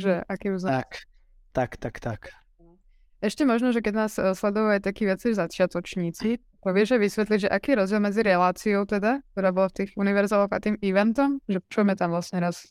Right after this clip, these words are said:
Speaker 1: vlastný rozdiel?
Speaker 2: OK, rel-, a, relácia je v podstate, e, to zotrvanie na,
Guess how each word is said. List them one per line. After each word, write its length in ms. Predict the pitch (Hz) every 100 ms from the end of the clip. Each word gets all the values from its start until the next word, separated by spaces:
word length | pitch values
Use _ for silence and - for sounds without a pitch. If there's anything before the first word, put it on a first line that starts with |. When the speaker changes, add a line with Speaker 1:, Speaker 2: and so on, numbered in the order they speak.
| _ _
Speaker 1:
vlastný 400 | 170 175 190 190 - - _ _
rozdiel? 340 | 190 185 180 175 _ _ _ _ _ -
Speaker 2:
OK, 120 | 156 135
rel-, 240 | 135 165 165
a, 480 | 131 135 135 131
relácia 800 | 135 156 156 151 - 156 151 147
je 320 | 143 131 135 135
v 100 | -
podstate, 520 | 143 - 139 - 135 131 131
e, 40 | - 127 127 123 123 240 120 _ _ _ _ _ _ _
to 100 | 143 147
zotrvanie 400 | 147 151 139 131
na, 160 | 127